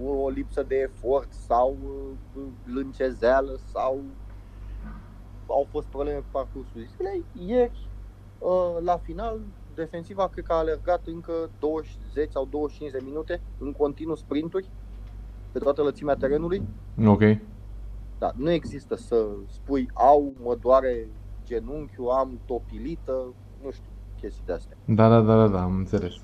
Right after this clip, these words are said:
Speaker 1: Da?
Speaker 2: am
Speaker 1: Deci
Speaker 2: înțeles.
Speaker 1: nu. E, e o activitate opțională, ca să zic așa.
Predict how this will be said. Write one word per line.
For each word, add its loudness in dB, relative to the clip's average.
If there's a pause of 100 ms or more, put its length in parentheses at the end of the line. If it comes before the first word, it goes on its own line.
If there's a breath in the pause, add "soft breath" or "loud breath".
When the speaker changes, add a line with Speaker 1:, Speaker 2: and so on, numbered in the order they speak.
Speaker 1:
Da? -2
Speaker 2:
am -2
Speaker 1:
Deci -2
Speaker 2:
înțeles. -8
Speaker 1:
nu. 6 (1120 soft breath)
E, 8 (540)
e 0
o 10
activitate 0
opțională, 0
ca -8
să -8
zic -8
așa. -6